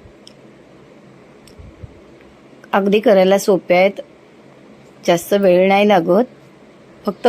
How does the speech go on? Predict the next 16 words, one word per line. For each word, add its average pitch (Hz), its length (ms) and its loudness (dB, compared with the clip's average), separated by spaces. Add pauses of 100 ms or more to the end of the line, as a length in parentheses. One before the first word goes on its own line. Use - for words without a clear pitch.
कळ्या 208 240 2
पाडायच्या. 147 480 -2
गुळात, 185 540 -2
अ, 185 420 2 (240)
एक 180 260 -2
मिक्स 185 280 -4
करायला 175 320 0
वेळ 208 260 2
नाही 175 160 0
लागत. 135 220 -6 (500)
आता 190 180 -2
ही 202 140 0
अशी 202 220 -2
चाळण 208 460 2 (280)
पक्कडमध्ये 202 560 0
पकडायची, 175 560 -4